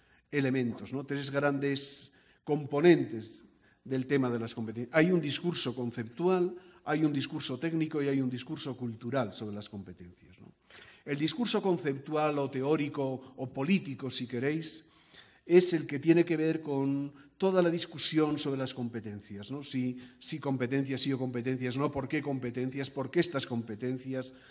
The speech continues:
¿Por qué hablamos ahora de competencias? ¿Qué significa esto desde el punto de vista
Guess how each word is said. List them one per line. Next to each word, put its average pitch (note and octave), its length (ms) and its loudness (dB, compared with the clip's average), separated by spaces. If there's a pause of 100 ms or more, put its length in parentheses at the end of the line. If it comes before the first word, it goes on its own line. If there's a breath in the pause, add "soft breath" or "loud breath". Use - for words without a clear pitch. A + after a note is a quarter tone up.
(280 loud breath)
¿Por D#3 180 -2
qué F#3+ 180 2
hablamos D3 440 2
ahora C#3 220 2
de B2 100 -2
competencias? C3 960 -4 (300 loud breath)
¿Qué F3+ 120 4
significa E3+ 500 4
esto D#3 240 2
desde C3+ 160 -2
el C3 80 -4
punto D3+ 260 0
de C#3 100 2
vista C#3 500 -2